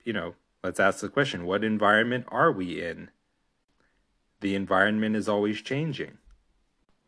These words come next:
It should not be seen as a surprise that, uh, for all their relative similarity to each other, uh, the heroes, um, articulated in various cultures and mythologies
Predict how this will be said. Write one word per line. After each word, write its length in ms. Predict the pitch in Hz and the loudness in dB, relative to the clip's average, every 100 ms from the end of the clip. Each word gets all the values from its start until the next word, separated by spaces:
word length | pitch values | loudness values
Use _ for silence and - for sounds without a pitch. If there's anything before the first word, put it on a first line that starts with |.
| _ | _
It 120 | - - | -8 -2
should 160 | 127 | 0
not 280 | 131 156 - | 2 2 2
be 360 | 113 104 101 - | 0 0 -2 -10
seen 280 | - - 120 | -12 -6 -4
as 160 | 110 95 | -4 -8
a 60 | |
surprise 760 | 95 107 101 101 98 95 92 87 | -8 -10 -6 -2 0 2 -2 -6
that, 300 | 87 82 - _ - | -6 -6 -8 _ -10
uh, 100 | 95 | -10
for 220 | - 113 | -4 0
all 160 | 113 120 | 2 2
their 160 | 101 | 2
relative 560 | 87 92 104 110 104 92 | 0 0 0 0 -2 -6
similarity 640 | - 98 92 90 90 98 98 | -10 -8 -6 -2 -2 -2 -6
to 180 | - 95 | -8 -8
each 200 | 87 101 | -6 -6
other, 340 | 90 90 87 _ _ _ _ _ _ _ _ _ - | -4 -6 -8 _ _ _ _ _ _ _ _ _ -8
uh, 400 | 104 95 87 - _ _ _ _ _ _ _ | -6 -4 -6 -8 _ _ _ _ _ _ _
the 140 | 104 | -8
heroes, 800 | 95 151 151 107 95 90 - - _ _ | 0 4 6 6 4 -2 -8 -20 _ _
um, 220 | 104 101 - | -10 -10 -6
articulated 800 | 107 104 117 117 107 101 98 | -6 -6 -6 -2 -2 -2 -2
in 180 | 98 95 | -4 -4
various 600 | 92 95 95 92 90 - _ - | -2 0 0 -4 -6 -16 _ -14
cultures 600 | - 107 104 - 95 87 | -4 -2 -2 -4 -6 -6
and 140 | 92 90 | -8 -10
mythologies 800 | 85 95 92 92 87 82 80 | -6 -4 -2 -4 -8 -10 -12